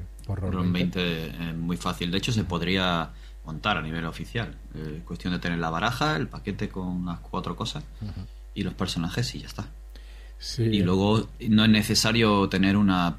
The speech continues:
Speaker 2: plataforma virtual. Incluso podía jugarse online, el maestro de ceremonias tener las cartas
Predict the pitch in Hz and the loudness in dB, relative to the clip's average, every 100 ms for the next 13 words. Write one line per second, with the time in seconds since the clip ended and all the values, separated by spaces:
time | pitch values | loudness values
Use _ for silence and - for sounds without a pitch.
0 | - 98 92 87 113 104 92 78 - 135 | -2 0 0 2 6 6 4 2 2 4
1 | 123 82 85 101 98 87 90 95 92 101 | 4 2 0 0 -2 -2 2 2 2 2
2 | 98 - 101 98 113 139 170 196 90 90 | 2 0 2 4 4 4 2 0 -2 0
3 | 90 95 - 95 92 95 92 92 95 95 | 2 0 0 -2 0 0 2 4 4 4
4 | 92 - - 92 92 95 92 - 123 127 | 2 0 0 0 2 0 0 -2 -2 0
5 | 139 180 - | 0 0 -2